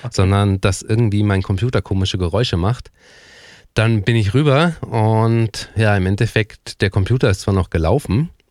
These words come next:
Speaker 2: aber auf die Festplatte hast du nichts mehr schreiben und nicht mehr lesen können.
Speaker 1: Mhm.
Speaker 2: Und das, das, und das war die Hauptfestplatte und ich hatte in diesem Rechner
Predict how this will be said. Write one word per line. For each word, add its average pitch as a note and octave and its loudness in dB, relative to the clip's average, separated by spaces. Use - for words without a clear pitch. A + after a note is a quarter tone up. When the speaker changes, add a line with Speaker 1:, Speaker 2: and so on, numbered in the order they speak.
Speaker 2:
aber F2+ 0
auf G2 -2
die - -6
Festplatte G#2 0
hast F2 -2
du F2+ -2
nichts - -2
mehr F#2 0
schreiben F#2 0
und B2 0
nicht A#2+ 2
mehr B2 2
lesen B2 2
können. D2+ -4
Speaker 1:
Mhm. B2 -6
Speaker 2:
Und F#2 0
das, - -2
das, G2+ -10
und G#2 -2
das G#2 -2
war G#2 2
die F#2 0
Hauptfestplatte A2 -2
und G2 -2
ich - -8
hatte A2 0
in G#2 0
diesem G#2+ 0
Rechner A2+ 0